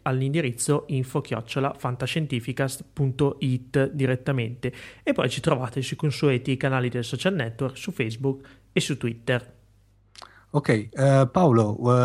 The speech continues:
Speaker 2: eh, permettimi di fare gli auguri a Giuliana di Scientificast.
Speaker 1: È vero, auguri.
Speaker 2: <laughs> Ovviamente in ritardo, ma con gli interessi, Giuliana. <laughs> Ecco.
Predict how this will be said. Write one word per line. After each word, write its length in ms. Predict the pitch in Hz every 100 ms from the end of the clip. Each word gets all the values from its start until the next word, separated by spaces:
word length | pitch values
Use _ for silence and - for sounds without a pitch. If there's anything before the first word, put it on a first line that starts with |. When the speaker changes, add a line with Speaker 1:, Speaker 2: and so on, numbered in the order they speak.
| 120
Speaker 2:
eh, 60 | 117
permettimi 500 | - 139 180 202 170
di 80 | 139
fare 400 | 120 139 139 131
gli 60 | 120
auguri 560 | 120 117 139 131 110
a 160 | 107 104
Giuliana 580 | 104 117 117 123 120 110
di 440 | 107 104 101 98
Scientificast. 960 | 98 - 110 110 123 - 143 175 180 -
Speaker 1:
È 40 |
vero, 300 | 214 214 165 -
auguri. 460 | 131 127 127 139 175 117 127 131 147
Speaker 2:
<laughs> 460 | - - - - -
Ovviamente 480 | 131 135 151 131
in 80 | 123
ritardo, 440 | 123 120 135 139 131
ma 140 | 117
con 140 | 123
gli 40 | 117
interessi, 540 | 117 135 113 104 -
Giuliana. 580 | 117 104 104 104 123 170
<laughs> 60 | - - 208 165 156 339 143 - - 131 - - 143 165 160 156 - - - - _ _ - 131
Ecco. 320 | 117 113